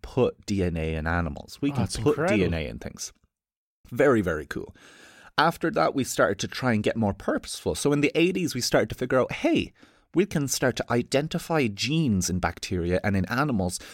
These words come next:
Speaker 1: that can do stuff. So the first commercial G M O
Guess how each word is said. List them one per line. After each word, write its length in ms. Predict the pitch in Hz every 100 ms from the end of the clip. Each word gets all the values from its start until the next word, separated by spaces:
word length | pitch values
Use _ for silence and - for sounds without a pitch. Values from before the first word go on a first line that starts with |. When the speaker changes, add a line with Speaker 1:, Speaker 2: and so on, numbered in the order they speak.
| - -
Speaker 1:
that 180 | 110 -
can 180 | 127
do 300 | 101 110 139
stuff. 360 | - - 82 67
So 160 | - 131
the 120 | -
first 340 | - 175 175
commercial 800 | - 131 113 104 147 233 - 156
G 200 | 95 98
M 140 | 80
O 200 | 69 113